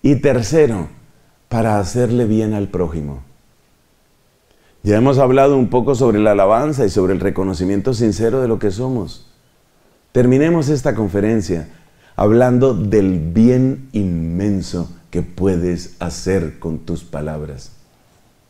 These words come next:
Mira, a través de ese instrumento precioso que se llama tu voz y tu palabra, tú puedes hacer un bien maravilloso.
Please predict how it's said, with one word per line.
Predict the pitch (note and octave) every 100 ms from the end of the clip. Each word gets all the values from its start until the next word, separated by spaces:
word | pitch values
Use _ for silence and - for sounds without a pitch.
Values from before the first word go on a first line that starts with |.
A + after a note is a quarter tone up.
| _ _ - - - _ _ _ _ _ _ _ _ - - - -
Mira, | D3 D#3 C3+ A2 - - _ _ _ _ _ _ _ _
a | C3 C3+
través | C3+ A#2 G#2+ C#3+ C#3 - -
de | A#2
ese | A2 D3
instrumento | C#3 - G#2+ G#2 A2+ A2 C3
precioso | A2+ G2 G2+ A#2 G#2+ F#2+
que | F2
se | F2
llama | E2 F#2 G#2
tu | F#2+ F2
voz | D#2+ G2 G#2
y |
tu | F#2 F2+
palabra, | F2 E2 F2 F#2 F#2+ F#2+ - _ _ _ _ _
tú | - F#2+
puedes | A2+ G2+
hacer | G2 E2+ F#2+
un | G2 F2+
bien | G#2 G2
maravilloso. | G2 F#2+ D#2+ D2 D#2+ D2+ - C2+